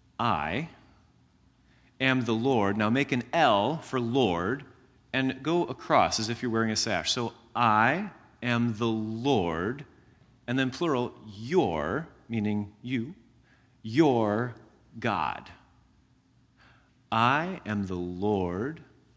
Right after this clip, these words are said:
your," oh, <laughs> your God. See, it's hard. It takes practice. "I am the Lord, your God, who took you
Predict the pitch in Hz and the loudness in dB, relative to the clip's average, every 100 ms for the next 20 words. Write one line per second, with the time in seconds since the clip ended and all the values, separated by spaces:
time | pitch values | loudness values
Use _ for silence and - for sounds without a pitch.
0 | _ _ 104 95 98 101 107 113 113 - | _ _ -10 -4 -2 -2 -4 -6 -10 -8
1 | 135 - - - - - - 107 131 156 | -8 -8 -20 -20 -18 -18 -8 2 4 4
2 | 120 98 90 98 - - - - - 262 | 6 4 4 0 -6 -14 -18 -4 2 6
3 | 262 - 190 269 294 165 98 147 - 247 | 6 8 8 10 10 8 6 2 4 4
4 | - 214 285 - - 120 92 - - - | 4 4 6 6 4 4 4 2 0 -4
5 | - - - - - - - - - - | -14 -16 -20 -20 -18 -18 -16 -10 -8 -8
6 | - - 139 151 156 156 147 139 143 143 | -12 0 6 8 8 6 6 4 6 6
7 | 139 123 117 127 127 117 120 107 87 80 | 6 4 2 2 4 4 4 4 2 0
8 | 78 - - - - _ _ _ _ _ | -8 -18 -20 -20 -20 _ _ _ _ _
9 | _ _ - 196 180 - - - - - | _ _ 0 2 2 0 -20 -10 -2 4
10 | 277 - - 80 73 131 160 | 4 4 -2 -2 -2 -4 -6